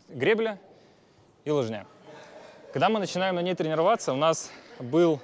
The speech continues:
ну, вот это как раз-таки один из тестов был, который мы делали в отказ. То есть мы приходим на тренажёр,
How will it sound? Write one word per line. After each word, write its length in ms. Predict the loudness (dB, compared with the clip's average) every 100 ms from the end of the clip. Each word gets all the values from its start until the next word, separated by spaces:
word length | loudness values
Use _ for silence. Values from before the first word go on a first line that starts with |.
| -4
ну, 80 | -2
вот 120 | 0
это 120 | 0
как 140 | 0
раз-таки 340 | 0 0 -2 -4
один 220 | -4 -6
из 80 | -4
тестов 380 | -4 -2 -2 0
был, 240 | 0 0 -6 -20 -2
который 240 | 2 4 2
мы 100 | 4
делали 280 | 4 4
в 60 | 2
отказ. 440 | 0 2 0 0 -12
То 40 | -10
есть 140 | -2
мы 140 | -2
приходим 400 | 0 0 2 2
на 80 | -2
тренажёр, 480 | -2 -2 2 0